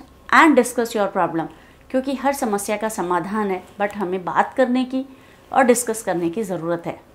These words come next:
क्योंकि डॉक्टर के पास जब तक आप नहीं पहुँचेंगे तो डॉक्टर को नहीं पता कि आपको क्या प्रॉब्लम है, और जब भी आप डॉक्टर के पास पहुँचती हैं तो आप खुलकर अपना इशू बताइए, समझाइए, ताकि डॉक्टर आपको उसका प्रॉपर इलाज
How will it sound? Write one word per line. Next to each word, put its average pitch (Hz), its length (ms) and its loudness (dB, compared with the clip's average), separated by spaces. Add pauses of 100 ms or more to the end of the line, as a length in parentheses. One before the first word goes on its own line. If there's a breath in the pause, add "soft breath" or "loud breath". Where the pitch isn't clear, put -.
(760)
क्योंकि 208 200 -2
डॉक्टर 196 320 0
के 285 140 -2
पास 240 220 -2
जब 220 160 -6
तक 214 140 -6
आप 202 240 -2
नहीं 170 240 -4
पहुँचेंगे 254 520 -2
तो 285 120 -4
डॉक्टर 247 280 -2
को 277 120 -2
नहीं 226 320 0
पता 254 300 -2
कि 262 120 -4
आपको 247 240 -2
क्या 285 220 0
प्रॉब्लम 175 440 -2
है, 156 80 -6 (420 loud breath)
और 220 60 -6
जब 247 180 4
भी 330 80 2
आप 330 120 4
डॉक्टर 214 300 -2
के 220 120 -4
पास 208 320 -2
पहुँचती 196 460 -2
हैं 277 180 -6
तो 269 80 -6
आप 240 280 -4
खुलकर 311 340 2
अपना 262 280 0
इशू 226 260 -2
बताइए, 196 420 -4
समझाइए, 208 680 -2 (380 loud breath)
ताकि 226 220 -2
डॉक्टर 202 340 -4
आपको 202 340 -2
उसका 233 220 -6
प्रॉपर 202 360 -6
इलाज 175 400 -4